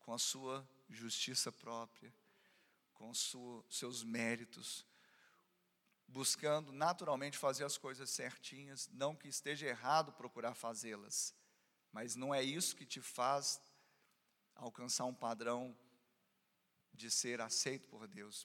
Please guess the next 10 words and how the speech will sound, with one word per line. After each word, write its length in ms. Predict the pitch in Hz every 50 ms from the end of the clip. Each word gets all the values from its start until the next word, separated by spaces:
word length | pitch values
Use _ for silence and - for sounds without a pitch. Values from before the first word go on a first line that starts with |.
| _ -
Primeiro 420 | 123 123 120 117 127 135 151 151
ele 140 | 151 143 139
te 120 | - -
aceita, 680 | 156 127 123 - - - 113 110 107 107 - - - 95 _ _ _ _ _ -
depois 360 | 113 107 - - 120 123 120
você 280 | 117 120 - - - 120
anda 300 | 113 127 139 143 131 123
em 80 | 113
boas 340 | 107 104 113 110 110 104 104
obras. 600 | 107 104 104 104 101 101 107 - - - - -